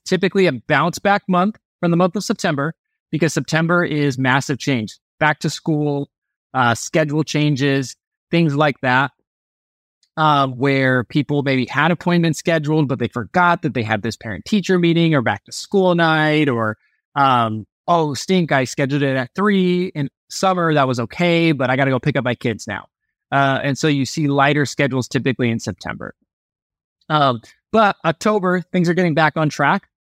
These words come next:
right? Um, they're used to their schedule. They're kind of in a routine and things are okay. It's gonna be lower availability. And then even keep in mind, you're gonna have doctors or staff out.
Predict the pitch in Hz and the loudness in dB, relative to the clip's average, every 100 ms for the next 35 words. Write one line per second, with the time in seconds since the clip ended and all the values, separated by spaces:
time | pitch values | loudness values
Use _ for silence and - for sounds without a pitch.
0 | _ - 180 208 - _ _ _ - 147 | _ -2 2 2 0 _ _ _ -2 2
1 | 135 123 117 110 107 90 _ _ 127 131 | 2 0 -2 -6 -8 -16 _ _ -2 0
2 | 127 120 190 - 196 185 151 190 170 170 | 0 2 0 2 2 0 0 -2 0 0
3 | 160 135 143 139 - 175 190 175 160 - | 0 0 0 -2 0 2 2 2 0 0
4 | 160 151 151 147 123 151 131 135 123 - | 0 0 -2 -4 0 2 2 0 -2 -6
5 | - _ _ _ _ _ _ _ _ _ | -20 _ _ _ _ _ _ _ _ _
6 | 180 170 147 143 131 147 147 139 120 _ | 0 0 2 0 2 0 2 0 -2 _
7 | _ 139 139 139 131 131 156 190 220 196 | _ -6 0 0 0 -2 -2 0 0 0
8 | 226 214 170 _ - 185 175 214 226 175 | 2 2 -2 _ -4 0 2 4 2 2
9 | 185 156 160 190 170 135 117 - - - | 0 2 0 0 0 -2 -4 -12 -12 -4
10 | 196 226 - 104 | 0 0 -2 -10